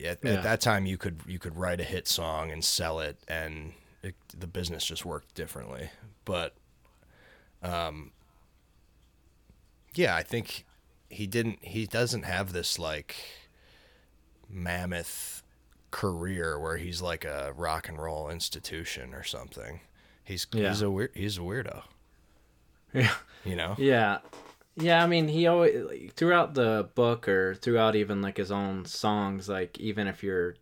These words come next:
Speaker 2: well, the book kinda paints the way, like, you wrote Excitable Boy, which we, I mean, we're,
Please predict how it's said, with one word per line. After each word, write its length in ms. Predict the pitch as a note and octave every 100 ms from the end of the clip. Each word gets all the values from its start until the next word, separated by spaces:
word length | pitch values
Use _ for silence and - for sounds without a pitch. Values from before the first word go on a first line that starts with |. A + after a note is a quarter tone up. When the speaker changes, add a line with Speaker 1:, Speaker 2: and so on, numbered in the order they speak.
| _ D#2+ C#2 C2+ C#2+ -
Speaker 2:
well, 200 | B2 C3
the 80 | B2
book 220 | C#3 E3
kinda 180 | - B2
paints 480 | A2+ A2+ G#2 - - - _ _ _ -
the 100 | G#2+
way, 260 | G#2+ G#2+
like, 200 | G2+ F2+
you 80 | G2+
wrote 300 | G2 G2+ F#2 F#2
Excitable 600 | - - G#2 F#2+ E2+ E2
Boy, 320 | E2+ F2 F2+
which 320 | F2+ - - _ _ _ _
we, 160 | A#2 A#2
I 40 |
mean, 300 | G#2+ G2 F#2 -
we're, 260 | A2+ A2